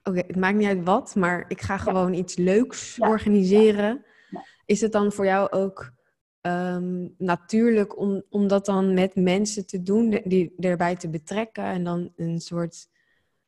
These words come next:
Speaker 1: space te creëren? O-, wa-, of waarom een verjaardag
Speaker 2: Ja.
Speaker 1: met allemaal mensen en een
Speaker 2: Eh,
Speaker 1: camera? En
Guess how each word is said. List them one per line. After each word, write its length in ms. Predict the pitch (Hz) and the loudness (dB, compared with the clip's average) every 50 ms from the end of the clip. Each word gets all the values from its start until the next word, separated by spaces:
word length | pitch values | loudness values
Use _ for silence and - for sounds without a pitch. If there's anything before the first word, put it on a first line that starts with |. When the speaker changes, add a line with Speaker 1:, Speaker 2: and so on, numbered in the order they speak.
| _ _ | _ _
Speaker 1:
space 540 | - - - _ - 202 185 185 185 180 - | -20 -20 -16 _ -4 -2 0 0 -2 -2 -4
te 120 | 185 160 | -6 -6
creëren? 720 | - 165 165 160 156 165 202 220 226 220 202 135 - - - | -6 -4 -6 -4 -2 -2 0 2 2 0 0 -2 -6 -10 -10
O-, 140 | - - - - | -12 -12 -12 -8
wa-, 200 | - 190 196 - - _ _ | -6 -6 -6 -6 -8 _ _
of 300 | - 190 190 180 - - - 165 170 151 | -4 -4 -4 -4 -6 -12 -14 -12 -12 -12
waarom 460 | - - 185 196 208 226 226 220 214 214 | -6 0 0 2 2 2 2 0 0 0
een 140 | - - 202 | 0 -2 -2
verjaardag 580 | 196 - 208 196 190 185 196 202 185 190 180 - | -2 0 0 2 2 2 2 0 0 -2 -4 -2
Speaker 2:
Ja. 120 | 185 285 - | 0 0 0
Speaker 1:
met 120 | - 202 | 0 -2
allemaal 240 | - - 185 180 185 | -2 -2 0 0 0
mensen 500 | 185 180 185 190 185 - - 185 180 180 | 0 0 0 -2 -2 -4 -4 -4 -4 -2
en 120 | - 180 175 | -2 -2 -2
een 60 | 175 | -2
Speaker 2:
Eh, 60 | 170 | -2
Speaker 1:
camera? 600 | - 175 175 170 175 180 175 170 170 165 170 170 | 0 0 0 0 0 -2 -2 -4 -4 -4 -6 -6
En 300 | - - 170 175 - - | -6 -6 -6 -6 -8 -10